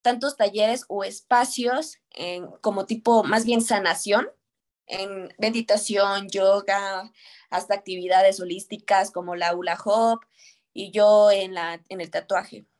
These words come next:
Sí funcionó, pero no, no llegaba mucha gente. Dimos todo, dimos nuestra energía y dije, "Bueno, ya no creo que aquí no funcione", pues. Me dice una amiga, creo que la, la has con-, la conoces, Steffi,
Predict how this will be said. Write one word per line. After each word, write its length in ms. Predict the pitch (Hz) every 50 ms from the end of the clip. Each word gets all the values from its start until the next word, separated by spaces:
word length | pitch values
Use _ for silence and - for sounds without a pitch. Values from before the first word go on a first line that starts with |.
| _ _ _ - _ _ _ _ _ _ _ _
Sí 220 | - - 320 330
funcionó, 560 | 330 415 440 440 359 330 294 277 277 277 285 285
pero 180 | 302 262 240
no, 340 | 233 240 233 226 220 _ _ _ _ _ _ _ _ _ _
no 180 | _ 196 214 220
llegaba 340 | 240 247 240 226 226 226 226
mucha 340 | 233 233 233 233 - 240 240
gente. 560 | - - 311 277 277 233 - 208 214 - _ _ _ _ _ _ _ _ _
Dimos 380 | 220 262 262 262 254 269 -
todo, 360 | _ 247 254 262 254 262 269 262
dimos 260 | 247 226 226 233 240
nuestra 260 | 220 214 214 214 196
energía 560 | 190 175 170 - - 208 220 233 240 381 - _ - - - _ _ _ _ _ _ _ _ _ _
y 120 | - 226
dije, 220 | 233 233 - 269 233
"Bueno, 520 | 233 262 254 254 254 254 247 220 208 202
ya 240 | - 226 226 233 233
no 140 | 240 240 240
creo 160 | - 247 247
que 80 | 247 226
aquí 160 | 226 226 226
no 140 | 233 233 254
funcione", 540 | 247 - 202 196 - - 220 214 214 202 196 196
pues. 360 | - 190 185 185 - - _ _ _ _ _ _ _ _ _ _
Me 100 | - 226
dice 200 | 226 233 233 285
una 100 | 277 277
amiga, 500 | 277 269 277 285 277 269 240 214 208 202 _
creo 240 | - 233 240 254 254
que 280 | - 240 214 196 185
la, 320 | 170 156 196 202 190 196 208 -
la 180 | - 202 202
has 120 | 202 220 -
con-, 220 | - 247 226 -
la 180 | - - 185 185
conoces, 440 | - 185 185 196 220 226 202 190 -
Steffi, 600 | - 180 - _ 226 226 233 - 190 190 _